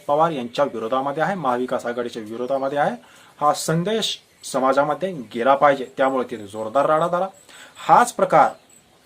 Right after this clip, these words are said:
उद्धव ठाकरे यांच्या मातोश्री निवासस्थानी त्या ठिकाणी जमलेल्या समन्वयकांनी केला. पण जरांगे पाटील यांनी आपली भूमिका स्पष्ट केली की ते सगळे समन्वयक आहेत की कोण आहेत माहीत नाही, मात्र ते भाजपचे पिलावळं आहेत.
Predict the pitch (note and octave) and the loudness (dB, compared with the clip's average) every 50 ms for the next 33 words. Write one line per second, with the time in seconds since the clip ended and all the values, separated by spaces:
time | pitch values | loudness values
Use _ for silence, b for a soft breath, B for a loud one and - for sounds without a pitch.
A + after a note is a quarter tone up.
0 | _ _ C#3+ C3 B2+ F3+ F#3+ F3+ - E3 D#3 E3+ E3+ D#3+ C#3+ - D#3+ C#3 A#2 A#2+ | _ _ -12 -2 0 2 2 2 2 0 -2 -2 -2 -4 -2 -2 -2 0 0 0
1 | B2+ C3+ D3+ C#3 - E3 E3+ E3+ D3 C3 B2+ C3 B2 - - - B2 A#2 B2 D3+ | 0 0 -2 -4 -2 -4 -4 -2 -4 -2 -2 -2 -2 -2 -6 -6 -4 -4 -4 -4
2 | D#3 A#2+ A2+ - _ _ _ _ _ _ - C#3 C3 - B2+ B2+ C3+ D#3 D3+ C#3 | -6 -8 -10 -14 _ _ _ _ _ _ 0 0 0 0 -2 -4 -2 -2 -2 -2
3 | C3+ C3 C3 C3 B2+ B2+ C3+ C3 - - A#2+ A#2+ A#2+ A2+ A2+ - A#2+ A#2 A2+ B2 | 0 0 0 0 0 2 0 0 0 -4 -6 -6 -6 -6 -6 -6 -6 -6 -6 -6
4 | D#3 D#3+ E3 F3+ D3 - - - _ _ _ _ B B B B B B B _ | -8 -6 -4 -2 -2 -2 -4 -10 _ _ _ _ B B B B B B B _
5 | - A3 B3+ A#3+ - D3+ B2 - B2+ C#3 F3+ G3 G3 F#3+ G3+ G3 F#3+ F#3 F3+ F3 | 4 4 4 2 -2 -10 -4 0 0 2 2 0 0 2 2 2 2 2 0 0
6 | E3+ E3+ E3+ F3 E3+ D#3+ E3 D#3+ C3+ C3+ D3 E3 D#3+ D#3+ C#3 - - - D3+ C#3 | -2 -2 -2 -2 -4 -4 -4 -6 -6 -4 -4 -2 -2 -2 -2 -4 -4 -6 -8 -8
7 | - - D3+ - - E3 F3 F3+ F3+ F#3+ G3+ G#3 - - _ _ _ F3+ G3 A#3 | -6 -10 -10 -6 -4 -4 -2 -2 -4 -4 -8 -10 -12 -16 _ _ _ -2 -2 -2
8 | A3 - G3 F3+ F#3 F3+ D#3+ - - - D#3 D3+ D#3+ E3 D#3+ E3 F3 F3+ F3+ F3+ | -2 -2 0 2 4 4 2 2 -2 -6 -4 -2 0 0 2 4 4 4 4 4
9 | E3 C#3+ D3+ D#3+ D#3+ - C#3 - - D#3 D#3+ D3+ D3 C#3 C#3 B2+ B2 B2+ D3 D#3 | 2 0 0 -2 -4 -8 -10 -6 -4 -2 0 0 0 0 -2 -2 -2 -2 -2 -2
10 | - F#3+ G3+ G3 - G#2 G#2 A#2 D3 F3 F3+ - F#3 F#3 F3 - - D3+ B2 A2+ | -2 -2 -2 -2 -4 -6 0 2 4 4 4 2 0 -2 -2 -2 -4 -8 -8 -6
11 | A2+ B2 B2+ B2 C3 C3 - - - D3 - - _ - B2 A#2 B2+ C3+ C#3 D#3 | -2 -2 0 0 -2 -4 -8 -8 -10 -10 -10 -12 _ -4 0 2 4 4 4 6
12 | D#3 D#3 D3+ D3+ E3 G#3 | 4 6 6 4 4 2